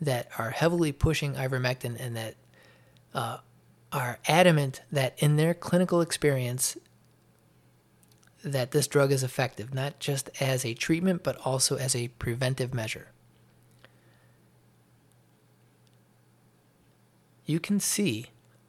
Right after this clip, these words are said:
what they're going for, uh, with following the science, and that, um, it doesn't just apply to covid, it also apply, applies to climate change. And I just finished the book,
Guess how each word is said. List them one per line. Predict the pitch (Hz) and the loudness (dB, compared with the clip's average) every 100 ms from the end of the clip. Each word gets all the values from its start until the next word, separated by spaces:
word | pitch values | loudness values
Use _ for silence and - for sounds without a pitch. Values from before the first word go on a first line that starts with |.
| _ _ | _ _
what | 151 127 | -2 2
they're | 165 | 2
going | 151 151 143 120 | 2 2 2 -2
for, | - 123 113 110 - _ _ _ _ _ | -4 -2 -2 -4 -10 _ _ _ _ _
uh, | 123 110 107 98 _ _ _ _ _ _ _ _ _ _ _ _ _ _ - - | -6 -6 -6 -12 _ _ _ _ _ _ _ _ _ _ _ _ _ _ -18 -4
with | 135 127 - - | -2 -2 -10 -10
following | - 135 131 127 | -2 0 2 0
the | 120 | 0
science, | - 117 117 131 - | 0 -2 -6 -10 -4
and | 131 127 | -2 0
that, | 117 - | -4 -4
um, | 127 120 117 123 - _ _ _ _ _ _ _ _ _ _ _ _ _ _ _ _ _ | -2 -2 -4 -8 -16 _ _ _ _ _ _ _ _ _ _ _ _ _ _ _ _ _
it | - | 0
doesn't | 151 185 190 | 4 4 4
just | 180 | 0
apply | - 160 | 0 2
to | 151 | 2
covid, | - 135 135 127 | 2 0 0 -2
it | 131 | -2
also | 143 147 156 | 0 -2 -6
apply, | - 147 135 - | -4 -2 -2 -4
applies | 135 139 131 | -2 -2 -2
to | - | -4
climate | - 135 120 113 | -6 -4 -4 -6
change. | - 123 - - - - - _ _ _ - | -12 -12 -14 -16 -20 -20 -20 _ _ _ -10
And | 147 131 135 | -8 -8 -4
I | 147 | -2
just | 151 156 | 0 -2
finished | - 160 156 - | -2 0 0 0
the | |
book, | 131 139 131 | 0 0 0